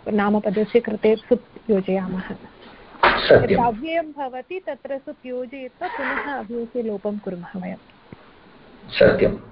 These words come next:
Speaker 2: पदानां प्रयोगः एव वाक्ये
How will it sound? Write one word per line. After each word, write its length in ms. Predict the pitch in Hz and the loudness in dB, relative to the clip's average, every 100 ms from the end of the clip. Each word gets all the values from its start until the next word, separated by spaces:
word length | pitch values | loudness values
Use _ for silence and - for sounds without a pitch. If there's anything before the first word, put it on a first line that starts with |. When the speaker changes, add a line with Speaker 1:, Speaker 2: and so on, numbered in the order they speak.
| - - - _ _ _ _ | -20 -20 -20 _ _ _ _
Speaker 2:
पदानां 640 | 117 131 147 156 165 165 | 6 6 4 4 4 2
प्रयोगः 460 | 156 143 147 147 143 | 4 4 4 2 2
एव 420 | 131 143 190 208 | 2 4 2 2
वाक्ये 680 | 127 - 139 143 175 - | 0 0 0 0 0 -6